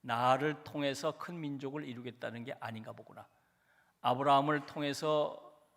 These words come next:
큰 민족을 이룬다고 할 때 나를 통해서가 아닌가 보구나." 하나님께서 약속하신 말씀을 믿지 못하고 흔들리기 시작하죠. 그래서 자기 몸종인 하갈을 첩으로 들였습니다.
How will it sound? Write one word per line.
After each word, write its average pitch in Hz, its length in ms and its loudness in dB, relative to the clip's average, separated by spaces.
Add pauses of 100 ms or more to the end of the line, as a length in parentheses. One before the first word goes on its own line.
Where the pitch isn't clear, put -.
(300)
큰 160 180 -8
민족을 147 460 -6
이룬다고 127 460 -8
할 131 180 -10
때 147 340 -6 (380)
나를 123 380 2
통해서가 139 760 -4
아닌가 113 340 -8
보구나." 110 440 -8 (1800)
하나님께서 143 500 -4
약속하신 151 580 -6
말씀을 147 560 -6 (1600)
믿지 131 220 -6
못하고 131 360 -4
흔들리기 147 420 -6
시작하죠. - 460 -14 (1300)
그래서 170 280 4 (420)
자기 147 320 2
몸종인 156 600 0
하갈을 127 420 -2
첩으로 165 400 -2
들였습니다. - 500 -10